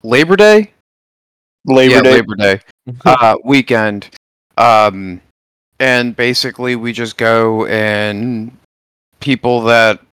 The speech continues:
Speaker 1: have been wheeling with us for a while and now it's kind of become part of the,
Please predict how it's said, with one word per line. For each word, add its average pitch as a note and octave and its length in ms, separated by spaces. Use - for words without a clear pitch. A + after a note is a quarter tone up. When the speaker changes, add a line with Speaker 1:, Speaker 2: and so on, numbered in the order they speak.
Speaker 1:
have A2 480
been A2 320
wheeling A2+ 340
with A2 140
us A2+ 160
for A#2 260
a A2 80
while A2 460
and G#2+ 140
now G#2+ 240
it's A2 120
kind A2+ 260
of G2+ 100
become A2+ 340
part A2 260
of G2 140
the, G#2 460